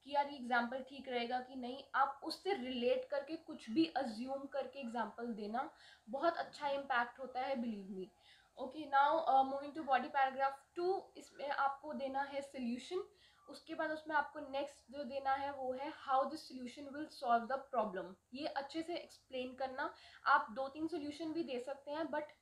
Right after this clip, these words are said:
क्लियर रहना, एक या दो more than enough होते हैं, उनको आप एक्सप्लेन करना, that is enough। उसके बाद एग्जांपल देना मत भूलना, वो कैसे सॉल्व करेगा प्रॉब्लम, उसका एग्जांपल जरूर देकर आना। Okay, so now the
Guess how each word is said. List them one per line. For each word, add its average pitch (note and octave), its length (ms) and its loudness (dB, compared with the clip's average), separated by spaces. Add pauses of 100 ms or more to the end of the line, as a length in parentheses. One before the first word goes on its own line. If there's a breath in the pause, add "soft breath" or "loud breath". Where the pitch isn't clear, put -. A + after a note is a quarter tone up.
(100)
क्लियर D#4 300 4
रहना, D4+ 440 2 (360 loud breath)
एक D4+ 220 -4
या E4+ 100 4
दो C#4+ 400 0 (100)
more B3 180 4
than C#4 220 2
enough A#3 340 0
होते A#3+ 200 -6
हैं, C#4 160 0
उनको C4 340 -6
आप D4+ 140 4
एक्सप्लेन B3 400 -6
करना, A#3+ 340 -2
that B3+ 140 0
is A#3+ 120 -6
enough। F#3 320 -12 (380 soft breath)
उसके E4 240 -8
बाद E4 220 2
एग्जांपल C4 460 4
देना C#4 260 0
मत B3 160 0
भूलना, B3 680 -2
वो C4+ 120 -4
कैसे D4 320 -6
सॉल्व C4+ 300 2
करेगा C4 360 -2
प्रॉब्लम, C4 420 -4
उसका C4+ 320 -10
एग्जांपल A#3+ 540 -2
जरूर A#3 280 -6
देकर G#3 320 -10
आना। - 280 -20 (540 loud breath)
Okay, - 280 -8
so B3+ 100 -6
now C4+ 320 4
the E4 60 -4